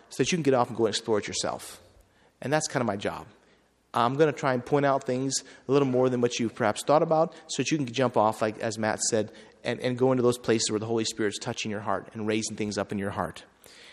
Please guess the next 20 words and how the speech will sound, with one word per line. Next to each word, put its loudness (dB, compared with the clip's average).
You -2
know, 4
um, 0
that's 4
wh-, -2
where 6
we 4
kinda 0
are. 0
You 2
may 4
say, 2
"What 4
is 2
deliverance?" -2
Well, -2
deliverance 2
is 0
Catholics, -6
okay? 0